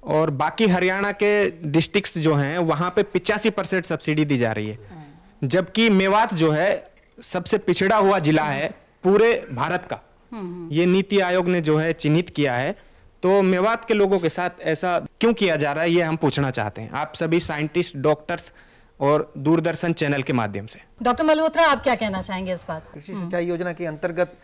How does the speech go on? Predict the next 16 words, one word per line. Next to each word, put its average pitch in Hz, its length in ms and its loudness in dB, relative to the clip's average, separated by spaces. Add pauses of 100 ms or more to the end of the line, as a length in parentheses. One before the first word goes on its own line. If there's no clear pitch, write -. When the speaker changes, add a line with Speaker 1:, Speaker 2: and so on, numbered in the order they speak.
(300)
Speaker 3:
हम 156 140 -6
लोग 170 140 -4
जो 165 100 -6
है 175 100 -2
माइक्रो 160 340 -4
इरिगेशन 156 440 -8
को, 151 200 -12
per 165 100 4
drop, 160 220 0
more 160 240 -4 (120)
crop 143 160 -4
को 151 100 -8
प्रमोट 147 360 -8
किया 139 200 -6
जाता 131 240 -10
है 131 100 -14